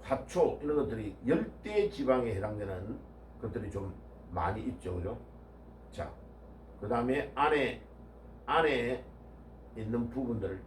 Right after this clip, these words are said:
찍어 놓은 겁니다. 네, 이번에 가서 이제 직접 찍었던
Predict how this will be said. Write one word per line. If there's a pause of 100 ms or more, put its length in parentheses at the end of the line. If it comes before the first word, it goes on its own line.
(140)
찍어
놓은
겁니다. (840)
네,
이번에
가서
이제
직접
찍었던